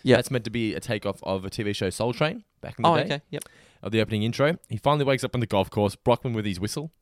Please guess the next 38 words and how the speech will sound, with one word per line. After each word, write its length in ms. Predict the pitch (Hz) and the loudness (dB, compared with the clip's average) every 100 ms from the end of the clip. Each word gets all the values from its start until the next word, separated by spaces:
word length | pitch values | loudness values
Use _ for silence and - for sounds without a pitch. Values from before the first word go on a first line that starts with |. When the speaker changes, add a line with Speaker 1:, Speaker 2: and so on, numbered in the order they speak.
| _ | _
Speaker 1:
Yeah. 140 | - 113 | 4 4
Speaker 2:
Like 80 | 107 | 6
a 40 | |
rap 140 | 117 | 8
Speaker 1:
Yeah. 220 | 139 185 92 | 12 10 8
Speaker 2:
whistle. 200 | - - | 0 -6
Speaker 1:
<laughs> 60 | |
Security! 880 | - - 277 285 254 240 240 233 233 - - - - - - | -2 2 6 8 10 12 12 10 8 0 -14 -16 -14 -12 -10
Speaker 2:
<laughs> 600 | - - - - 113 _ | -8 -10 -14 -16 -18 _
Homer 200 | 127 139 | 0 2
then 160 | 143 120 | 2 4
realizes 380 | 135 131 117 104 | 4 6 4 2
that 100 | 110 | 0
everything 300 | 127 120 117 | 0 2 0
he 40 | |
saw 200 | 104 131 117 | 0 0 0
in 60 | |
the 40 | 92 | 0
dream 360 | 110 170 147 | 0 2 2
was 100 | 104 | -2
just 140 | - - | -6 -4
stuff 160 | 98 - | -6 -4
that 120 | 98 | -8
he 120 | 52 | -8
was 160 | 98 90 | -10 -8
coming 200 | 104 92 | -6 -6
across 340 | - 90 - | -4 -8 -8
in 180 | 85 95 | -10 -8
real 120 | 87 82 | -6 -4
Speaker 1:
From 40 | |
the 60 | 87 | -2
Speaker 2:
life. 140 | 90 | 0
Speaker 1:
golf 160 | - 320 | 0 0
Speaker 2:
But 80 | - | -2
Speaker 1:
course. 120 | 76 | -2
Speaker 2:
the 60 | 147 | -2
pro 180 | - 151 | 2 2
shop 260 | - 110 | 2 -2